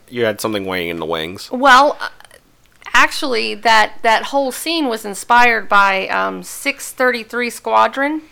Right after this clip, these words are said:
Speaker 2: Um, they actually kind of based that whole run off of a scene in it where they had Royal Air Force planes. Um, they were flying really low
Speaker 1: Mm-hmm.
Speaker 2: to attack a factory,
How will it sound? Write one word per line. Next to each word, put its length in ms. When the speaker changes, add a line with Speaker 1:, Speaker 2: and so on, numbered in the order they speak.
Speaker 2:
Um, 600
they 180
actually 680
kind 340
of 360
based 380
that 300
whole 260
run 460
off 360
of 180
a 60
scene 380
in 120
it 140
where 120
they 140
had 180
Royal 340
Air 180
Force 300
planes. 560
Um, 260
they 100
were 80
flying 420
really 320
low 520
Speaker 1:
Mm-hmm. 220
Speaker 2:
to 220
attack 380
a 40
factory, 800